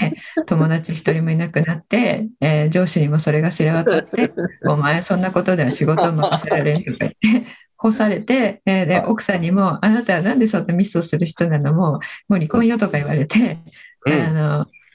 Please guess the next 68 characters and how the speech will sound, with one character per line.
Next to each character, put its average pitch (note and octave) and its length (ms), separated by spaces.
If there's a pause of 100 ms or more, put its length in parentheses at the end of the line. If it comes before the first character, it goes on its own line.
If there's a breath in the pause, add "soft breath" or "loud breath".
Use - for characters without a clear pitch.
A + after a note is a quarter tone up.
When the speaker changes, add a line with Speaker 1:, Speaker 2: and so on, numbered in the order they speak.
Speaker 2:
え D3 400
ー、 - 100
奥 - 180
さ F3 100
ん E3+ 40
に D#3+ 80
も D#3 60
離 D#3 160
婚 E3 180
さ E3 120
れ E3 120
て、 C4+ 500 (120)
Speaker 1:
う F3 120
ん。 C3 160 (560)
Speaker 2:
マ G3 160
ン G3+ 40
シ G3 100
ョ F#3 60
ン E3 80
も D#3 220
あ F3 40
げ E3+ 140
ち - 100
ゃ E3+ 60
っ E3 120
て、 B3 480
Speaker 1:
う A3 60
ん。 - 20
Speaker 2:
な F#3+ 100
ん E3 60
か D#3+ 80
一 D#3 200
文 G#3+ 160
無 G3 100
し E3+ 100
に D#3+ 80
な E3 140
る D#3 80
み D3 140
た C#3 120
い D3 80
に、 C#3+ 240
Speaker 1:
う F#4+ 280
ん。 D#4 40
Speaker 2:
そ F#4+ 180
う - 20
い G4 60
う - 20
ふ - 240
う - 20
に E3 60
膨 F3+ 240
ら D#3+ 100
ん E3 60
で E3 80
い D#3+ 40
く D#3+ 120
ん D3 40
で - 60
す - 80
よ D3 80
ね、 A3+ 180
不 F3+ 80
安 D#3 120
っ - 20
て。 F3 80
Speaker 1:
う - 40
ん。 C3+ 200